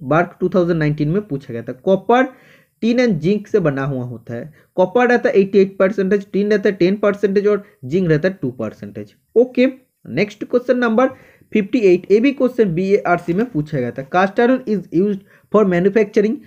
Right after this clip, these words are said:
machine bed because, कास्ट आयरन मशीन बेड को मैन्युफैक्चरिंग करने के लिए यूज़ होता है। तो इसका पीछे क्या कारण होता है, इसका कॉम्प्रेसिव स्ट्रेंथ या ये ज़्यादा कॉम्प्रेसिव स्ट्रेंथ को रेजिस्ट कर सकता है, ओके,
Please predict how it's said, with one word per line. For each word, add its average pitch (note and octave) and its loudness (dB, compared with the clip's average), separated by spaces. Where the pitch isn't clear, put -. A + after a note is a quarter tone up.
machine F3+ 0
bed F#3+ 2
because, C#3 -4
कास्ट G3+ 0
आयरन A3+ 4
मशीन F3+ -2
बेड G3+ 2
को A3+ 2
मैन्युफैक्चरिंग F3 0
करने F3 0
के F3 -2
लिए F#3 0
यूज़ D3+ 4
होता A#2+ -4
है। B2 -10
तो - -10
इसका F#3+ -2
पीछे G#3+ -2
क्या A3 2
कारण G#3 0
होता G#3 0
है, A#3+ -2
इसका F3+ 0
कॉम्प्रेसिव G#3+ 0
स्ट्रेंथ F#3 -2
या D3+ 2
ये F#3+ 6
ज़्यादा E3+ 2
कॉम्प्रेसिव G#3+ -4
स्ट्रेंथ F#3 0
को G#3+ 2
रेजिस्ट F3+ 2
कर A#2+ -4
सकता A#2 -12
है, B2+ -12
ओके, A#3 2